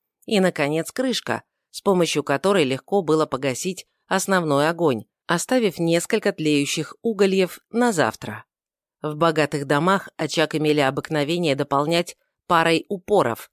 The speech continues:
на которых удобно было размещать вертела, а порой и низким экраном, не позволявшим тлеющим углям вываливаться на пол. Короче, для своего времени это было весьма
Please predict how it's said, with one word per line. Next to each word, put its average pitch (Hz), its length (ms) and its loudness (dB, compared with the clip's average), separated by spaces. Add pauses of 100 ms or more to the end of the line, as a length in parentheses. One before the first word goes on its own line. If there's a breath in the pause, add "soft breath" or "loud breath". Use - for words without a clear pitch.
(320)
на 180 140 0
которых 202 460 0
удобно 160 460 2
было 143 240 0
размещать 139 560 -2
вертела, 165 560 -2 (320)
а 160 120 0
порой 180 360 4
и 214 200 -4
низким 156 540 0
экраном, 139 520 0
не 147 100 -2
позволявшим 147 680 -2
тлеющим 147 760 -2
углям 202 440 0 (180)
вываливаться 147 720 0
на 151 200 0
пол. - 260 -6 (520)
Короче, 247 360 2
для 147 180 -2
своего 160 380 2
времени 151 600 0
это 196 180 -2
было 180 240 0
весьма 165 480 0